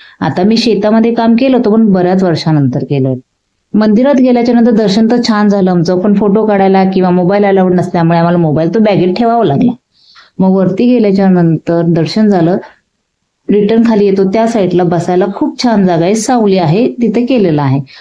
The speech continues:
अगोदर तिकडे पक्षी वगैरे खूप काही होतं बघण्यासारखं, पण आता तिकडे असं बघण्यासारखं काहीच नव्हतं.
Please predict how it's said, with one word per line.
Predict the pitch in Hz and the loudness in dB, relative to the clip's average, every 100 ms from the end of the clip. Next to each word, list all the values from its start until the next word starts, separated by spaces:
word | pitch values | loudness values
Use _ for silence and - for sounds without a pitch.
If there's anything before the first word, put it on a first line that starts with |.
| - | -10
अगोदर | 175 175 202 196 | -4 -2 0 0
तिकडे | 196 208 | 0 0
पक्षी | 208 190 - 226 | -2 -2 0 0
वगैरे | 214 220 247 247 | 0 0 0 -2
खूप | 302 311 | -4 -4
काही | 247 226 | -2 0
होतं | 175 170 214 277 | 0 0 -2 0
बघण्यासारखं, | 220 170 170 180 185 180 240 | 0 0 0 0 -2 -2 -2
पण | 254 262 | 0 0
आता | 254 | 0
तिकडे | 262 254 254 247 | 0 0 0 0
असं | 233 254 226 | 0 0 0
बघण्यासारखं | 220 220 233 233 226 | 0 0 -2 -2 -2
काहीच | 233 180 175 170 | 0 0 0 0
नव्हतं. | 156 131 123 | 0 -2 -4